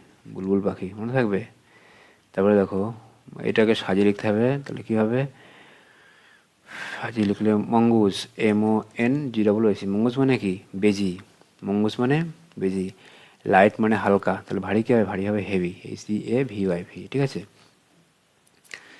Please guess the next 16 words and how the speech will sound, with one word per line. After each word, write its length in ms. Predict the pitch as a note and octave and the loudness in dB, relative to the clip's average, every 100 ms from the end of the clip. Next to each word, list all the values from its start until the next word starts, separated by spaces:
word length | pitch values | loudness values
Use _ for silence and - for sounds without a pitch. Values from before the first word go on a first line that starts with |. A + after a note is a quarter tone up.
| - _ _ - | -20 _ _ -2
থাই 180 | G#2+ A2 | 4 4
মানে 100 | A#2+ A2 | 4 2
কি? 60 | - | 0
থাই 120 | G#2 G#2+ | 2 2
মানে 120 | A2+ G#2+ | 4 2
উরু। 180 | G#2 F#2 F#2 - _ - | 2 0 -8 -20 _ -6
থাই 140 | G2 G2+ | 0 2
মানে 140 | A2+ A2 | 2 0
কি? 60 | - - | -4 -4
উরু। 160 | G#2 B2+ D#3 - _ _ | -2 -2 -4 -14 _ _
চুল 160 | - A2 A2 | -2 2 4
মানে 160 | G#2+ G2 | 4 2
হেয়ার, 240 | G2+ G#2 B2 B2 - _ _ - | 4 4 4 -2 -18 _ _ -10
চক্ষু 300 | - F#2+ - F#2+ F2+ | -4 -4 -2 0 2
আই, 100 | G2+ C3+ C#3+ _ G#2 | 0 -2 -10 _ -6
বাহু 160 | F#2+ | -2